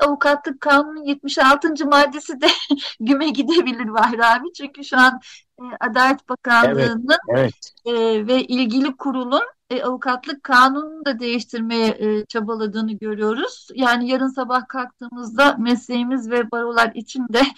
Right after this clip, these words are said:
Speaker 1: <laughs> aynı kaygıyı, e, yaşayarak resmi gazeteye bakmak durumunda kalabiliriz. Allah'tan meclis kapalı ama, e, meclisin kapalı olmasına rağmen acaba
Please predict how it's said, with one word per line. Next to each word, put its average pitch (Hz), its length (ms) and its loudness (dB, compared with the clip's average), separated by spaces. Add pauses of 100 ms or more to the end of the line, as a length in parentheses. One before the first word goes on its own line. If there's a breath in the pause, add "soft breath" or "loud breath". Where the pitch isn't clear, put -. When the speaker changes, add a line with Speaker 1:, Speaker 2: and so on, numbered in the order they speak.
(160 loud breath)
Speaker 1:
<laughs> - 220 -4
aynı 240 340 0
kaygıyı, 233 580 -8 (460)
e, 226 60 -4
yaşayarak 240 800 2
resmi 240 440 -2
gazeteye 220 540 -4
bakmak 220 460 -6
durumunda 226 360 -6
kalabiliriz. 226 520 -8
Allah'tan 233 540 -2
meclis 247 300 -4
kapalı 247 380 0
ama, 339 340 6 (560 soft breath)
e, 220 960 0
meclisin 226 760 -4
kapalı 262 380 -2
olmasına 262 480 0
rağmen 220 420 2
acaba 240 540 2